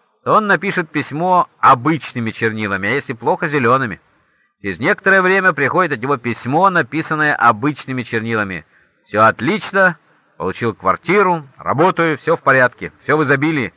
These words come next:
Если и есть недостатки, то мелкие. Так, например, трудно достать зелёные чернила".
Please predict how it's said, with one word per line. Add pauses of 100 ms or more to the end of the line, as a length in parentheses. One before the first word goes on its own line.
(300)
Если
и
есть
недостатки,
то
мелкие.
Так,
например, (360)
трудно
достать (180)
зелёные
чернила".